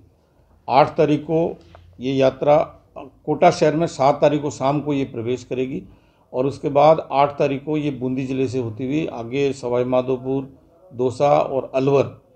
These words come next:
इसका अंतिम पड़ाव होगा। हमने जो यात्रा के दौरान कितने लोग उनके साथ रहते हैं और सुरक्षा के क्या प्रबंध पूर्व के ज़िलों में किए जा रहे हैं,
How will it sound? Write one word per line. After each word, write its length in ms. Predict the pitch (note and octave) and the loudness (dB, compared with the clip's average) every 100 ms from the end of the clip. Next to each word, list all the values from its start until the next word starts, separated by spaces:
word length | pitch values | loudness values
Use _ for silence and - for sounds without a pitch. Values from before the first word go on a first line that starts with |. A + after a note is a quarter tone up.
| _ _ _ _ - | _ _ _ _ -16
इसका 280 | A2+ D#3+ | -8 -2
अंतिम 320 | C#3+ A#2+ B2 A2+ | -2 -2 -8 -4
पड़ाव 260 | A2+ A2+ | 0 0
होगा। 260 | G#2 G2+ F#2+ - _ _ _ _ _ _ _ - | 0 -6 -10 -14 _ _ _ _ _ _ _ -12
हमने 580 | B2 D3 F3 F#3 G3 - _ _ _ _ - - | -4 2 4 4 0 -6 _ _ _ _ -20 -18
जो 200 | B2 C3+ | -8 -4
यात्रा 380 | A#2 A#2+ D3+ C#3+ | -2 -2 2 2
के 160 | D#3 | 2
दौरान 360 | C#3 C#3+ D3+ D#3 | 0 4 4 2
कितने 340 | - B2+ C#3 | -2 -10 -6
लोग 240 | D3 D3+ C#3+ | 0 0 0
उनके 240 | D3+ D3+ | -2 -4
साथ 300 | - B2+ B2+ | -2 -2 0
रहते 240 | B2+ B2 | -2 -2
हैं 80 | D3 | -4
और 100 | F3 | -6
सुरक्षा 380 | - B2 A2 C#3 | -8 -10 -8 -6
के 140 | C3 | -6
क्या 240 | C3+ - C#3+ | -8 -2 -2
प्रबंध 460 | C#3+ C3 C3+ C#3+ C3+ - _ | -2 -6 -4 -6 -8 -18 _
पूर्व 220 | C#3 C#3+ C#3+ | -10 -6 -6
के 140 | C#3+ | -6
ज़िलों 280 | A#2+ A#2+ C3 | -6 -2 -2
में 160 | C#3 | -2
किए 200 | - B2+ | -6 -6
जा 140 | B2+ A#2+ | -2 0
रहे 120 | |
हैं, 80 | A#2+ | 0